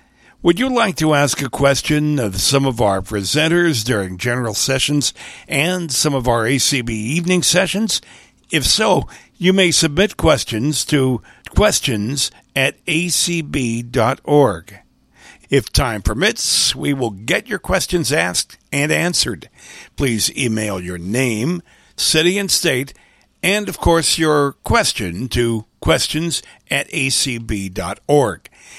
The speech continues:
In the subject line, please put questions and then the name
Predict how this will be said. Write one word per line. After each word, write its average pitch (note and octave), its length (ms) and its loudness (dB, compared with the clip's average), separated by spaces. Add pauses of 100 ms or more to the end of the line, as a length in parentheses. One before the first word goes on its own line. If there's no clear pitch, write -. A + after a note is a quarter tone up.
(140)
In C3 140 0
the A#2 80 -2
subject - 540 -2
line, A2 440 -4
please A#2 380 -2
put A2 300 -2 (640)
questions D3 800 -2 (1120)
and D3+ 160 -2
then C#3+ 180 0
the C#3+ 80 -2
name C#3 400 0